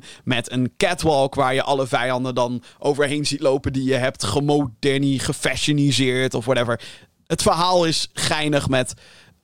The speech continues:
voorspelbare plot twist die het dan ook meteen parodieert. Het is heel erg tof. Ga dit spelen. Fashion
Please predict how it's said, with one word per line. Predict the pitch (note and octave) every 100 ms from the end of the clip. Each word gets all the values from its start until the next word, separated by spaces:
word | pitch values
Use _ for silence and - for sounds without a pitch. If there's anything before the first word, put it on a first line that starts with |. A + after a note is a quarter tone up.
| _
voorspelbare | - - E3+ G3 F3 E3+ D#3+ D3+
plot | - F3 -
twist | D3+ C#3 - - C3 B2
die | A#2 E3+
het | E3+
dan | E3 D3+
ook | D3
meteen | A#2+ D#3 D3
parodieert. | D#3 C#3 C3+ C3+ C3+ C3 C3 - - -
Het | D#3 D#3+
is | D#3 - - _ _ _
heel | C3 E3+
erg | C3+ -
tof. | C3+ G2+ - _ _ _
Ga | - F#3 G3 F#3
dit | - C#3+ D#3+
spelen. | - D#3+ B2+ A2 -
Fashion | - G3 - F#3 E3 D#3